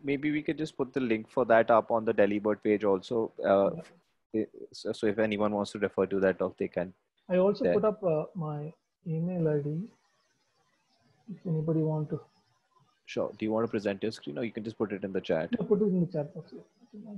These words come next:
Speaker 1: Yep.
Speaker 2: Um, any
Speaker 1: I think
Speaker 2: other
Speaker 1: another question related to migration
Speaker 2: Yeah.
Speaker 1: is, before migration, do these dragonflies also store food? And what is their main food? So is it like,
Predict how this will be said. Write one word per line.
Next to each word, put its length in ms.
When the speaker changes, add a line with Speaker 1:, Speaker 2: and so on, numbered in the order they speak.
Speaker 1:
Yep. 180
Speaker 2:
Um, 300
any 140
Speaker 1:
I 100
think 140
Speaker 2:
other 40
Speaker 1:
another 260
question 340
related 400
to 60
migration 720
Speaker 2:
Yeah. 140
Speaker 1:
is, 280
before 320
migration, 720
do 160
these 180
dragonflies 720
also 340
store 300
food? 440
And 160
what 220
is 160
their 180
main 220
food? 260
So 160
is 160
it 220
like, 180